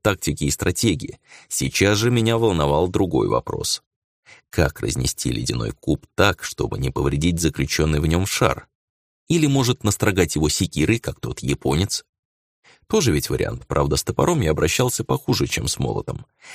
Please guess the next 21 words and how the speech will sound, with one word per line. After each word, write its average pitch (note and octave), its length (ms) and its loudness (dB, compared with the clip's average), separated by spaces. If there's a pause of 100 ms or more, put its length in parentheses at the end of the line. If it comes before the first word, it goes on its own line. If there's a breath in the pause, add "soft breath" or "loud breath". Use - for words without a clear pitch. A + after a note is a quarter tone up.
Зато E2 400 2
у D#3 60 4
меня C#3+ 280 2
бонус A#2+ 420 2
в - 20 -4
виде F#2 240 2
дара, D#2 320 4
которым D2 400 0
я F#2 180 4
могу E2 280 2
притянуть D#2+ 560 -2
цель. - 320 -4 (680 soft breath)
Я G3 160 4
уже C3 200 4
примерился A#2+ 580 2
сделать E2 400 2
первый F2 300 4
удар, A#2 240 2
когда D2 320 -2
землю G2+ 360 2
тряхнуло. - 640 -2